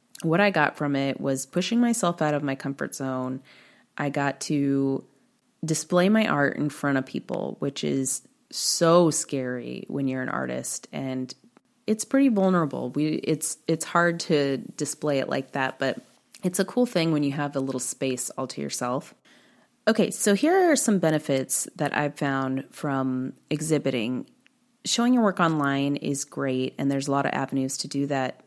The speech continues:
these days with, um, artist communities like DeviantArt, so many others, and just Instagram.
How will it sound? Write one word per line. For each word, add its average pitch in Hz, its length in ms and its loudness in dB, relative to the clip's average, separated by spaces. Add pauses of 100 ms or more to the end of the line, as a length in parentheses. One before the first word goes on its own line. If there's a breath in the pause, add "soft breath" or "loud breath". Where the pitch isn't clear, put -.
these 135 260 -2
days 127 560 -4 (340 soft breath)
with, 131 500 -4
um, 135 380 -4
artist 147 300 2
communities 135 460 0
like 127 220 -8
DeviantArt, 127 1080 -4 (240)
so - 340 -2
many 139 260 2
others, 120 460 -6
and 127 260 -6
just - 300 -8
Instagram. 127 800 -4